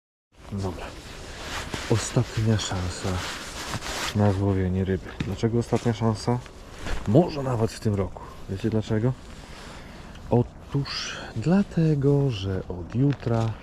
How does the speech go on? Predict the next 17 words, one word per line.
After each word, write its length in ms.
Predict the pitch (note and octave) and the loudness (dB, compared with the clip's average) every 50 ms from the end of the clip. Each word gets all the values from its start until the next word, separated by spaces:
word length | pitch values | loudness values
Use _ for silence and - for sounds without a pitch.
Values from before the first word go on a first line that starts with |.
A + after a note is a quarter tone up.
| - - - - - - - - - - - - - - - - - - - - - - | -14 -14 -14 -14 -14 -14 -14 -14 -14 -14 -14 -16 -16 -16 -16 -16 -16 -16 -16 -12 -6 -2
niestety 800 | G2+ G#2 A2+ A#2 - - - A2+ G#2 G2 - - - G2+ F#2+ F#2 - - - - - - - - - - - - - - - - - - - - | 0 2 2 0 -2 -2 -2 0 0 0 -2 -2 -2 -2 -2 -2 -4 -8 -14 -14 -14 -14 -12 -12 -12 -12 -12 -12 -12 -12 -12 -12 -12 -10 -4 -2
zaczynają 480 | - - - - - - G2+ F#2+ F#2 F2 | 0 0 0 0 0 0 2 2 2 0
się 160 | - - F#2+ | 0 -2 -2
zajebiste 720 | F2+ F#2 F2+ G#2+ G#2 G2 F2 F#2 F2 F2 E2+ - - - F2+ E2+ - - - - - - - - - - - - - | -2 0 4 4 4 4 4 2 0 0 -2 -6 -6 -6 -8 -8 -8 -10 -10 -10 -10 -10 -12 -12 -14 -16 -10 -4 0
mrozy. 540 | F2+ F#2+ G2 G#2 G2+ G2 F2 - - - - - - - - - - - - - - - - - - - - - - - - - - - - - - - - - - - - - - - - - - - - - - - - | 4 6 8 8 8 8 6 2 -4 -12 -12 -12 -14 -14 -16 -16 -18 -16 -16 -14 -12 -12 -12 -12 -12 -14 -14 -14 -14 -14 -14 -14 -14 -14 -14 -14 -14 -14 -14 -14 -14 -14 -14 -14 -12 -12 -14 -14 -14 -14 -16 -16 -10 0 6
Plusem, 560 | C3+ D3+ E3 D3+ - - C3+ B2+ C3 C3+ C3+ C3+ C3 - - - - - - - - - | 8 10 10 8 6 4 4 6 6 6 4 2 0 -4 -6 -6 -6 -6 -6 -6 -6 -2
małym, 400 | A2+ A2+ A2 A#2 A2+ G#2+ G#2 G2+ | 2 4 6 6 6 6 6 4
bo 80 | F#2+ G2+ | 4 4
małym, 380 | G#2+ G#2 G2 G2 F#2+ G2 F#2 | 4 6 6 6 4 4 2
ale 180 | F#2+ F#2+ F#2 F#2 | 2 2 2 2
jednak 320 | F#2 F#2 F2 F#2 F2+ - | 2 2 0 -2 -2 -2
tej 120 | - G2 F2+ | -2 -2 -2
całej 280 | - - G2 F2+ F2+ | 0 0 0 0 0
sytuacji 680 | F2 - - F#2 - G2+ F#2 F2+ G2 - - - - - G2 - - - - - - - - - - - - - - - - G#2 | -2 -2 -4 -2 0 2 2 2 2 0 -2 -6 -6 -6 -6 -8 -10 -14 -14 -14 -14 -14 -14 -14 -14 -12 -12 -12 -12 -8 -2 2
jest 500 | G2+ G2+ G#2 - - - - - - - | 2 2 2 0 -6 -12 -16 -16 0 6
tylko 340 | - C3+ C3+ - - C3 | 8 8 8 8 4 2
to, 280 | - - G#2+ G2+ G2 A#2 | 2 4 4 4 4 2